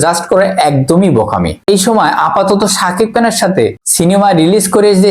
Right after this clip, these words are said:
সিনেমা খুব সহজে বেরিয়ে যাবে, সুপারহিট হয়ে যাবে, এটা কিন্তু সম্ভাবনা খুবই কম। হ্যাঁ, এটা হবে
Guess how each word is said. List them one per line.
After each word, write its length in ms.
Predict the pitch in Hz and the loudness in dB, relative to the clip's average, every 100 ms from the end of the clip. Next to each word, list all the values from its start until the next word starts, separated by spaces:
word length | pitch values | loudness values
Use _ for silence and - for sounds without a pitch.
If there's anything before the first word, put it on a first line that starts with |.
| 185 | 0
সিনেমা 360 | - 170 180 143 156 - - _ - | 0 2 2 2 -2 -6 -14 _ -4
খুব 120 | 226 - | -2 0
সহজে 400 | 190 170 214 214 208 175 | 0 0 2 2 2 2
বেরিয়ে 280 | 180 220 220 | 2 2 2
যাবে, 160 | 214 196 185 | 2 2 0
সুপারহিট 400 | 185 180 220 214 196 | -2 0 0 0 0
হয়ে 160 | 220 196 | 2 2
যাবে, 200 | 190 147 117 - _ - | 2 2 0 -4 _ -2
এটা 140 | 120 156 180 | 0 0 2
কিন্তু 180 | 202 220 | 0 0
সম্ভাবনা 480 | 175 170 185 196 220 220 - | 0 0 2 2 0 -2 -2
খুবই 280 | - 175 202 190 | 0 2 2 0
কম। 220 | 127 92 73 - - | 0 -2 -6 -12 -4
হ্যাঁ, 220 | 190 208 135 139 | -2 0 0 0
এটা 200 | 175 226 220 190 | 0 2 0 0
হবে 280 | 151 113 | 0 0